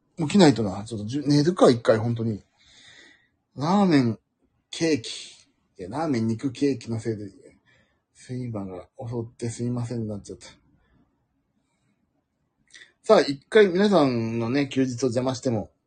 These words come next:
あれなので一回終わりましょう。まあ、私もそろそろ準備しないといけないってなるから。一回寝ます。寝坊しないように、本当だよな。気をつけます。アラーム今のうちかけとこ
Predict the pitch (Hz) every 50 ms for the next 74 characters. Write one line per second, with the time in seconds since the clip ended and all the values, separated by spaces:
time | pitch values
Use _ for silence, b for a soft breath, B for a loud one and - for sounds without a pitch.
0 | _ _ _ _ _ _ _ b b b b b b _ _ - 101 107 110 117
1 | 113 107 98 98 92 - _ 151 143 143 139 - - _ _ - 151 175 208 220
2 | 214 - 214 131 101 107 131 175 190 170 - - 147 151 165 160 165 180 151 127
3 | 113 101 92 95 113 147 139 107 95 101 87 98 95 87 98 92 101 104 95 -
4 | _ 90 87 87 87 85 82 76 73 _ _ _ _ _ _ _ _ _ _ _
5 | _ _ _ _ _ _ - 185 170 170 190 214 214 202 - - - - - -
6 | - - _ _ _ _ _ _ _ _ _ _ _ _ _ _ _ _ _ _
7 | - 139 147 160 147 - 202 180 - - 175 165 151 143 127 117 101 - 117 131
8 | 143 143 147 127 101 101 80 - - 110 - - _ b b b b b b b
9 | b b _ _ _ - 131 117 117 127 120 117 113 113 - - - - - -
10 | - _ _ _ _ _ _ - 135 135 139 131 120 113 110 113 113 113 113 -
11 | 110 107 104 - - -